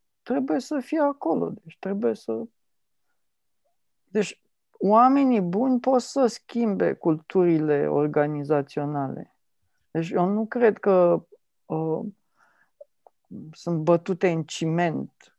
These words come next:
culturile la organiza-, organizaționale. Cred că dacă ai un grup, și nu trebuie să fie un grup foarte mare, un grup destul de mic, de oameni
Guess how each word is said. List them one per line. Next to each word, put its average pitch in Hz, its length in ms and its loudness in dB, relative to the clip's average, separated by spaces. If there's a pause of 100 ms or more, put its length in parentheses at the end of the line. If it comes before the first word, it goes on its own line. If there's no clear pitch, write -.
(160)
culturile 143 640 -4
la - 180 -6
organiza-, 139 680 -10 (120)
organizaționale. 139 1080 -8
Cred - 220 -10
că 233 120 0
dacă 175 540 -2
ai 185 160 0
un 202 260 -2
grup, 202 200 -4
și - 160 -12
nu 208 140 -6
trebuie 202 280 -4
să - 100 -20
fie 185 100 -6
un 165 120 -4
grup 156 180 -8
foarte 147 380 -4
mare, 160 300 -6
un 170 240 -8
grup 208 280 -4 (200)
destul 175 540 -6
de 156 120 -2
mic, 151 320 -8
de - 120 -10
oameni 165 640 -8